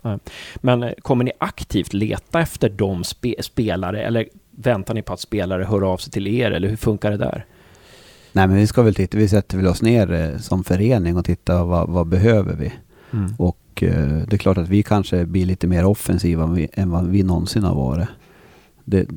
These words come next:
Speaker 2: i fjol var det väl i princip så att spelarna ringde till oss.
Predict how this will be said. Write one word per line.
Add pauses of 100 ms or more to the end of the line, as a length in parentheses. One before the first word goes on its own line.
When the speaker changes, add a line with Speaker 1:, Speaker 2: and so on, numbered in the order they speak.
(120)
Speaker 2:
i
fjol
var
det
väl
i
princip
så
att
spelarna
ringde
till
oss.